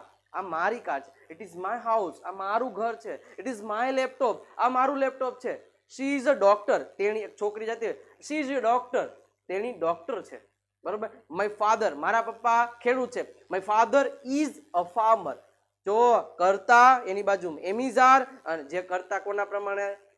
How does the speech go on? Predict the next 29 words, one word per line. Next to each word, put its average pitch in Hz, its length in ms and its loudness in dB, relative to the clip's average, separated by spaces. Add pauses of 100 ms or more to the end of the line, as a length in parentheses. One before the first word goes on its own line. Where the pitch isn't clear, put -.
(280)
am 208 80 -2
is 196 100 -2
are 196 120 2
મૂકવું 202 200 -4
એ 214 40 -12
કર્તા 262 280 2
પ્રમાણે, 170 360 -4
એ 165 40 -4
આપણે 180 220 -4
અહીં 208 300 -6
કીધું, 196 360 -10
એટલે 180 200 -4
આ - 20 -2
યાદ 214 240 -2
રાખવાનું. 180 400 -6 (460)
રેડી? 220 300 -4 (320)
પહેલી 208 280 -2
વાક્ય 208 320 0
રચના 202 280 -4
યાદ 196 260 0
આવડી? 208 500 -4 (1400)
સોરી, 180 200 0
સમજાણી? 247 560 6 (760)
હે, 208 160 0
ભૂખ 208 340 -8
લાગી 220 260 0
છો 277 140 0
ભાઈ 175 160 0
હવે? 135 140 -4